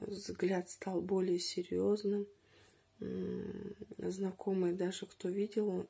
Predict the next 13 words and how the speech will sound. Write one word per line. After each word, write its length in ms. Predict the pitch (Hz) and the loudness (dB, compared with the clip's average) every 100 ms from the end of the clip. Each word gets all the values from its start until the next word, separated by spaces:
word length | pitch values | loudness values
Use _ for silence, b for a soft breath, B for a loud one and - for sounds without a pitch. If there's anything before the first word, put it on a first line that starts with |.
| - | -8
все 260 | - - 202 | -6 -2 -2
говорят, 400 | 190 185 185 190 | 0 0 0 -2
что 240 | - - | -6 -4
у 40 | |
него, 420 | 180 180 180 180 - | -2 0 -2 -4 -4
он 140 | 185 | -4
стал 360 | 185 - 196 196 | -4 -4 -2 -2
более 320 | 202 190 196 | 0 0 0
серьёзным 760 | 190 - 196 196 180 185 180 175 | 0 -2 0 0 0 0 -2 -2
у 40 | |
вас. 300 | 185 185 - B B B B B B B B B - | -4 -8 -14 B B B B B B B B B -8
И 120 | - 196 | -2 -2
взгляд 440 | 202 - 180 165 | -2 -2 0 0